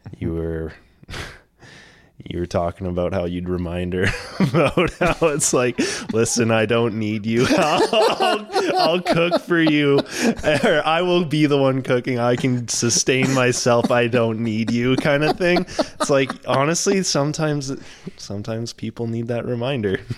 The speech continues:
<laughs> including myself. <laughs> I mean, truly, don't wanna get complacent, but the, seeing what, or hearing you say that made me realize it's like, oh, you're,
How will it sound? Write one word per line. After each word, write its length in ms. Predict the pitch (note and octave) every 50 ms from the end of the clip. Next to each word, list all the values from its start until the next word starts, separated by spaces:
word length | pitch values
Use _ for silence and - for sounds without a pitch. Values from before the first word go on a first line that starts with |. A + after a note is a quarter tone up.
| - - - -
<laughs> 140 | F#3+ D#3+ - F3+ - - - - - - - - - - - - -
including 500 | - G2 G2 F#2 - G#2+ A2+ B2+ A#2 G2+ G2
myself. 520 | F#2 F2+ F2 - G2+ G2+ F2+ F2 F2+ -
<laughs> 240 | A#2 - - - -
I 160 | E3 - -
mean, 240 | F3 C#3+ B2+ B2 - - - - -
truly, 500 | - - - A2 A2 G#2 G2 G2 G2 F#2 - - - - - - - - _ _ -
don't 200 | - F#2+ F#2 F2
wanna 160 | F#2 F#2+ F#2
get 160 | F#2 F#2 -
complacent, 640 | - F#2 F2+ - - G#2 G#2 - - F#2 E2+ - -
but 300 | G2 F2+ F2+ E2 - G2+
the, 360 | G2+ F#2+ F#2 F2+ E2+ E2+ E2 F2 - _ _ _ _ _ _ _ _ _ _ _ -
seeing 420 | - - - - A2 G#2 G2+ G2+ G2
what, 320 | F#2+ F#2 E2+ - - - _ - - - - - - - - - _ _ _ _ _ - F#2 F2+ -
or 240 | G2 G#2 G2+ F2 E2+ -
hearing 440 | - - - A#2+ A#2 A#2 A#2 A2+ G#2
you 220 | G2+ G#2 G#2+ G#2+ G2+
say 260 | - - F#2+ F#2+ G2+
that 260 | F#2+ G#2 G2 F#2+ F2
made 220 | F#2+ F#2+ G2 F#2+
me 140 | F#2+ F#2+ F#2+
realize 580 | F#2 F#2 E2 F2+ F2+ F2+ F2+ F2+ F2 F2 E2+ E2
it's 160 | E2+ - -
like, 160 | E2 D#2 C#2+
oh, 320 | D2+ F2 E2+ D#2 D#2 E2 D#2+ - - - - _ _ _ _ _ _ _ _ - -
you're, 520 | D#2 D#2+ E2 E2+ E2+ E2 E2 E2 F2 -